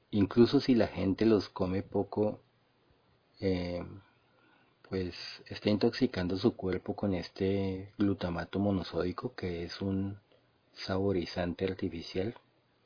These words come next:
un saborizante que realza el sabor de las comidas,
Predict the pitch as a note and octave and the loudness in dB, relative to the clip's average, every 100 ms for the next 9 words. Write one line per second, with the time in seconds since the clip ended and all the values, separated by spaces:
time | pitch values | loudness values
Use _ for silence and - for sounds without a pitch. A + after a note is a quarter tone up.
0 | _ _ - - _ - - _ _ - | _ _ -20 -20 _ -20 -20 _ _ -8
1 | F#2+ A2 G#2 G2+ F2+ F2+ E2 G2 - G#2 | -6 0 2 2 0 -2 -2 -4 -2 -2
2 | G2 F#2 E2 F2 G2 - G#2 - F#2+ E2+ | 0 -2 -2 0 0 -2 -6 -4 -4 -2
3 | E2 E2+ F#2+ G2 - F2+ F2 G2+ - - | -4 -6 -4 -4 -4 -4 -2 -4 -8 -14